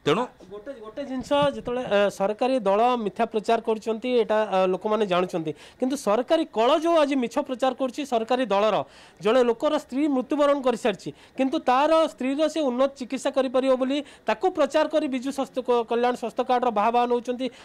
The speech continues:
Speaker 2: ଯୋଉ ସରକାରୀ ଅଫିସିଆଲ ପେଜ୍ ଆଉ ସରକାରୀ ଅଧିକାରୀମାନେ, ତାକୁ ଆପଣ କେମିତି ଦେଖୁଛନ୍ତି?
Speaker 1: ବିଲକୁଲ, ଏ ଯୋଉ ମଥ୍ୟା-, ମିଥ୍ୟା ପ୍ରଚାର କରୁଛନ୍ତି, ତାଙ୍କ ନାଁରେ ଏଫ୍ ଆଇ ଆର୍ ହବା ଦରକାର,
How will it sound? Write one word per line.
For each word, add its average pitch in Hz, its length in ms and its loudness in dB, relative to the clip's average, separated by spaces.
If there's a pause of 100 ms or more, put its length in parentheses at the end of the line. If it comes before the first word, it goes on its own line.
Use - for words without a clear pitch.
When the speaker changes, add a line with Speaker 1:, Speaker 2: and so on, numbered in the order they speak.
(120)
Speaker 2:
ଯୋଉ 220 80 -2
ସରକାରୀ 269 480 2 (400)
ଅଫିସିଆଲ 277 480 2
ପେଜ୍ 269 400 2
ଆଉ 262 80 2
ସରକାରୀ 254 480 0
ଅଧିକାରୀମାନେ, 214 540 0 (260)
ତାକୁ 262 240 0
ଆପଣ 330 160 0
କେମିତି 247 320 -2
ଦେଖୁଛନ୍ତି? 151 320 -10
Speaker 1:
ବିଲକୁଲ, 180 400 0
ଏ 262 80 2
ଯୋଉ 233 160 2
ମଥ୍ୟା-, 208 400 0
ମିଥ୍ୟା 160 320 2
ପ୍ରଚାର 196 320 0
କରୁଛନ୍ତି, 220 320 0
ତାଙ୍କ 190 240 2
ନାଁରେ 220 240 4
ଏଫ୍ 180 80 0
ଆଇ 220 80 6
ଆର୍ 226 160 4
ହବା 202 160 4
ଦରକାର, 170 240 2